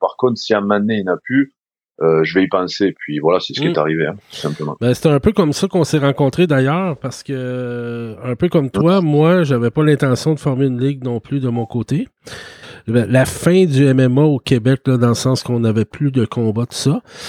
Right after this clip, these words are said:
Speaker 2: j'ai, j'ai décidé
Speaker 1: Ouais.
Speaker 2: de, de demander mon permis, tout ça, et ça a pris quand même quatorze mois. Mais entre-temps,
Speaker 1: Ouais.
Speaker 2: toi aussi, t'as demandé ton permis au, à la régie.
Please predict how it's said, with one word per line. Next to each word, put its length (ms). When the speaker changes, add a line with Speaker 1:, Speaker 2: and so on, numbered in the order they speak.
Speaker 2:
j'ai, 560
j'ai 160
décidé 460
Speaker 1:
Ouais. 100
Speaker 2:
de, 500
de 80
demander 440
mon 180
permis, 360
tout 60
ça, 160
et 80
ça 140
a 40
pris 200
quand 180
même 160
quatorze 460
mois. 180
Mais 160
entre-temps, 760
Speaker 1:
Ouais. 140
Speaker 2:
toi 100
aussi, 340
t'as 120
demandé 520
ton 220
permis 420
au, 280
à 120
la 120
régie. 520